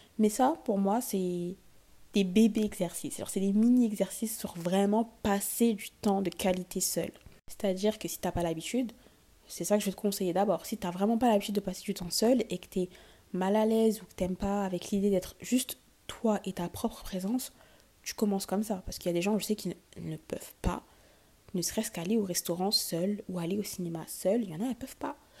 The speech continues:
Ben, essaye, essaye. Tu commences, ok, je te dis pas d'aller, euh,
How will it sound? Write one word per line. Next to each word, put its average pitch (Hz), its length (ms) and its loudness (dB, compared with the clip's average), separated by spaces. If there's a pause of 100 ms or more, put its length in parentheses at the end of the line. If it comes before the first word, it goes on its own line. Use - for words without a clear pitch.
(260)
Ben, - 160 -4
essaye, 247 420 0 (380)
essaye. - 400 -2 (100)
Tu - 120 -16
commences, 262 520 -2 (140)
ok, 196 240 -6
je - 100 -10
te - 80 0
dis 196 160 0
pas 339 140 4
d'aller, 202 360 4
euh, 185 200 2